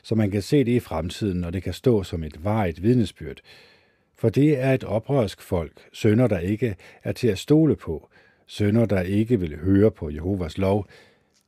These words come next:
De siger til seerne: "Lad være med at se," og til dem, der ser syner: "I må ikke profetere sandheden for os. Sig noget smigrende til os. Kom med vildledende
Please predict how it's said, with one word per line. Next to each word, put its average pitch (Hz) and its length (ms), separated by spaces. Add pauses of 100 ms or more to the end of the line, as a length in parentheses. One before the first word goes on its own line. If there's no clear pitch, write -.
(160)
De 101 100
siger 120 240
til 107 200
seerne: 87 500 (400)
"Lad 107 120
være 127 220
med 90 120
at 76 120
se," 82 340
og 85 80
til 101 100
dem, 107 180
der 104 80
ser 90 220
syner: 120 380
"I 117 140
må 131 160
ikke 147 440
profetere 113 520
sandheden 110 460
for 80 280
os. - 180 (680)
Sig 180 240
noget 110 580
smigrende 131 600
til 110 200
os. - 240 (340)
Kom 123 200
med 131 160
vildledende 131 640